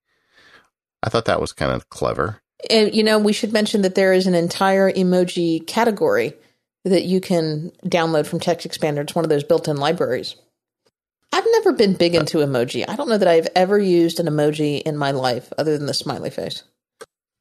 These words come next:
Speaker 1: Yeah, I, I haven't got there yet either, but my kids use them, so now I'm starting to, you know, when your kids do something, you just do it,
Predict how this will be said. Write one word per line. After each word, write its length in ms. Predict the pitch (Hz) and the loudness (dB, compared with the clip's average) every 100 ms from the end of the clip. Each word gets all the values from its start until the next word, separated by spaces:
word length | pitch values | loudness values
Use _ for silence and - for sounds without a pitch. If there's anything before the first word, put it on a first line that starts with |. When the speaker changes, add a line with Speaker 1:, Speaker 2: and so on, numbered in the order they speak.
| _ _ - _ _ _ _ | _ _ -20 _ _ _ _
Speaker 1:
Yeah, 300 | 120 123 101 90 | 0 2 0 -2
I, 60 | |
I 20 | |
haven't 340 | 104 127 127 110 | -4 -2 -4 -2
got 240 | 113 110 | -2 0
there 160 | 120 104 | -2 0
yet 220 | 92 80 | 0 0
either, 340 | 80 82 104 - _ - | -4 -4 -6 -8 _ -4
but 160 | 82 _ | -4 _
my 160 | 90 104 | -4 -4
kids 340 | - 262 - | -2 -4 -2
use 200 | 92 78 | -4 -4
them, 220 | 71 73 78 | -2 -2 -2
so 180 | 92 | -2
now 200 | 85 90 | 0 2
I'm 120 | 87 80 | 0 -2
starting 400 | - 85 76 69 | -2 -2 -2 -4
to, 140 | 58 - _ | -6 -8 _
you 60 | 71 | -4
know, 240 | 67 67 - _ | -4 -6 -16 _
when 120 | 87 | -4
your 80 | 82 | -2
kids 320 | - 160 104 | -4 -4 -4
do 120 | 80 | -4
something, 540 | - 71 - 71 71 - _ _ _ | -2 -4 -2 -4 -4 -8 _ _ _
you 120 | 101 101 | -2 -2
just 240 | 107 - | -2 0
do 160 | 156 | 0
it, 100 | 156 | 0